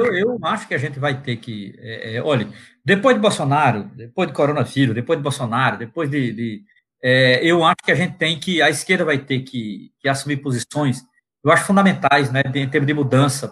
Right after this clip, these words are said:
porque, é, a coisa é muito grave nesse país. A coisa é muito grave, gravíssima. Nós estamos num momento, eu acho que dos últimos quarenta anos é o momento mais grave. Eu, eu acho que não há nada parecido do governo Sarney pra cá. Nada, nada. O Sarney,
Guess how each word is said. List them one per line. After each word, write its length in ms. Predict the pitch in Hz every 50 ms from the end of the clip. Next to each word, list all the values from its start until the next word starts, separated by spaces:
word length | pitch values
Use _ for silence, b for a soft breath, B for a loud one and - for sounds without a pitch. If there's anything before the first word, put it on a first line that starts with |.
| - -
porque, 600 | - 143 143 - _ - 135 135 135 131 120 131 B B B B B B B _ _
é, 420 | 131 139 139 139 139 143 139 139 143 -
a 100 | 165 -
coisa 240 | - 190 208 185 208
é 40 | 196
muito 160 | 202 208 -
grave 300 | - 139 143 147 131 123
nesse 140 | 117 - -
país. 220 | - 78 - _ - _ _ _
A 40 | _
coisa 160 | 135 143 160
é 60 | 143
muito 380 | 123 113 120 147 160 139 - 127
grave, 400 | 117 135 135 143 147 - 139 127
gravíssima. 720 | 123 139 151 135 113 104 113 139 147 135 - - 139 139 143
Nós 100 | 151 139
estamos 220 | - 180 175 180
num 40 | 175
momento, 320 | 170 160 131 156 160 160 - b b b b b b -
eu 180 | 180 220 220 208
acho 300 | 254 320 311 - - -
que 300 | - 240 233 165 131 107 - _ _ _ _
dos 300 | 190 196 180 139 - -
últimos 360 | 240 294 311 233 190 190 185
quarenta 420 | - - 170 147 151 165 - -
anos 200 | 156 202 254 254
é 60 | 233 247
o 60 | 226
momento 180 | 226 220 214
mais 160 | - 240 190 135
grave. 260 | 147 151 156 139 - _ _ _ _ _ _ _
Eu, 120 | 135 -
eu 120 | 185 190 214
acho 100 | 220 220
que 60 | 233
não 80 | 247 262
há 100 | 269 269 - 208
nada 220 | 214 233 220 214
parecido 640 | - 202 180 160 143 - - 135 139 143 147 165 - b b b b b b _
do 100 | 180 196
governo 300 | 190 165 170 208 208 208
Sarney 300 | - 202 147 156 175 175
pra 140 | - 185 -
cá. 240 | _ 110 98 - _ _ _ _ -
Nada, 320 | 139 165 180 165 143 147
nada. 260 | 127 107 98 98 107 113
O 60 | 110 - -
Sarney, 640 | 180 151 123 123 139 160 180 175 165 147 123 107